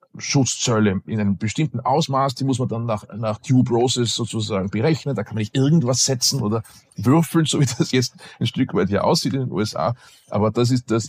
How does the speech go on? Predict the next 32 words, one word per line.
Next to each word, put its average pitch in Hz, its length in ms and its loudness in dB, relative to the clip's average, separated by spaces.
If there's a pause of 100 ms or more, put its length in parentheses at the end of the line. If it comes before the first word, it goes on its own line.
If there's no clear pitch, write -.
(120)
zweite 147 300 -2
Element. 98 280 0 (240)
Und - 200 -2
das 135 80 0
dritte 254 340 2
Element, 110 380 2
das 104 100 -2
man - 120 -2
auch 180 280 4
in 131 80 -2
Stellung 104 380 -2
bringen 107 260 -2
kann, 104 300 -6
hat 117 140 -4
was 123 180 -2
mit 135 200 -2
den 123 60 -2
sogenannten 127 400 -2
Optimalzöllen 120 800 0
zu - 140 -8
tun. - 220 -12 (380)
Ne? 104 240 -2
Mit 123 260 0
der 110 220 4 (260)
Vorstellung, 165 640 0
dass 127 200 -2
man 120 240 -2
mit - 480 -4
dem 101 240 0 (260)
Erheben 104 440 -2
von 101 200 -2
Zöllen 113 460 0